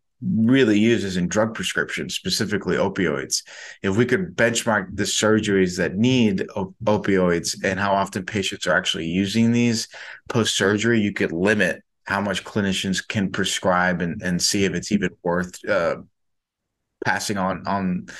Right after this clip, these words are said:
all these medicines and costs, right? 'Cause somebody's gotta pay for it. Overtreatment is a huge,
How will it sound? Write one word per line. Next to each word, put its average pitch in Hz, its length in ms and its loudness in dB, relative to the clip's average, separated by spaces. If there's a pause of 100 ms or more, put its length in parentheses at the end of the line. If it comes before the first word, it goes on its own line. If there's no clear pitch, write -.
(280)
all 101 140 4
these 104 200 2
medicines 101 580 2
and 90 160 0
costs, 92 460 0
right? 92 200 2
'Cause - 100 -4
somebody's 98 280 0
gotta 82 160 0
pay 101 200 -2
for 69 260 -4
it. - 120 -6 (320)
Overtreatment 113 640 2
is 90 120 0
a 92 100 2
huge, 107 840 4